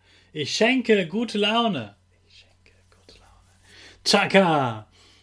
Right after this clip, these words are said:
Super megamäßig. Ich bin stolz auf dich, dass du auch heute wieder dabei bist.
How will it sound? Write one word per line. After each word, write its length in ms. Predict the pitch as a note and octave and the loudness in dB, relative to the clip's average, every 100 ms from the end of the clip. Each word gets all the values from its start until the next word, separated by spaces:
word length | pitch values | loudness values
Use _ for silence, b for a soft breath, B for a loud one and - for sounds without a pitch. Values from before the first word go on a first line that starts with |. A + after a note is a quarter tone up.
| b | b
Super 420 | C3+ A#3 A#3 G3+ | -6 -4 0 -2
megamäßig. 720 | G3+ G#3 G3 F#3 F3 D#3+ D#3 | 0 0 0 -2 -6 -8 -12
Ich 180 | E3+ E3 | -12 -6
bin 140 | G#3 | -6
stolz 380 | F3+ - A3+ A3 | -4 -4 -4 -2
auf 120 | F#3 | -4
dich, 300 | - E3+ C#3+ | -6 -6 -6
dass 240 | - E3 - | -8 -8 -8
du 140 | E3 | -8
auch 160 | C#3+ - | -8 -6
heute 420 | F3 F3 D#3+ C3 | -4 -4 -6 -6
wieder 220 | F#3+ F#3 | -6 -4
dabei 340 | D#3 D3+ D3 C#3+ | -4 -4 -2 -4
bist. 340 | A#2 G#2+ - | -6 -12 -18